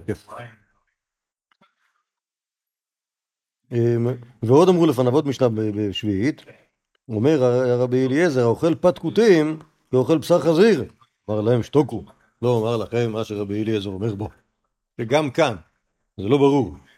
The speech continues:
האם, האם, אה,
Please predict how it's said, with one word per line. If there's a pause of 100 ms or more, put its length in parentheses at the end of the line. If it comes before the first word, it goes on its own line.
(440)
האם, (760)
האם,
אה,